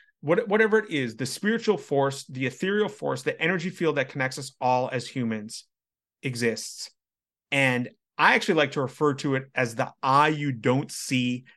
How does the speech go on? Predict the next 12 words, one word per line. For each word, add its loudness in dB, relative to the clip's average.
that -2
sees -2
you, -2
'cause -4
I 4
believe 0
that -2
there 4
is 0
a 0
perceptive -2
force 0